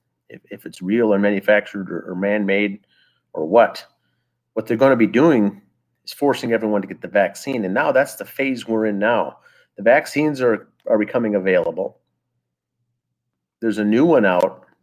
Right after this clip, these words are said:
this last week. Johnson and Johnson has now entered the market. So look, look at the companies making the money. It's the pharmaceuticals.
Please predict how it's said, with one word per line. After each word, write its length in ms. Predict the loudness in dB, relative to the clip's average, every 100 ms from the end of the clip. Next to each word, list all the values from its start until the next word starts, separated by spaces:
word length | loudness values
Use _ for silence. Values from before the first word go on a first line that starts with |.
| _ _ _ _ _ _ -20
this 180 | -10 -4
last 300 | -4 -4 -6
week. 220 | -10 -6
Johnson 460 | -2 -2 -2 -2
and 120 | -2 -2
Johnson 480 | -2 -2 -4 -6
has 160 | -8 -6
now 140 | -6
entered 340 | -6 -8 -8 -10
the 60 |
market. 400 | -8 -10 -10 -12
So 100 | -8
look, 300 | -2 -2 -2 -8 -20 -20 -2
look 180 | 2 4
at 80 | 2
the 80 | 0
companies 540 | 2 2 4 4 4
making 480 | 6 6 4 0 4
the 80 | 4
money. 400 | 6 4 4 2
It's 200 | -4 -8
the 100 | -6
pharmaceuticals. 920 | 2 2 2 2 0 0 -4 -8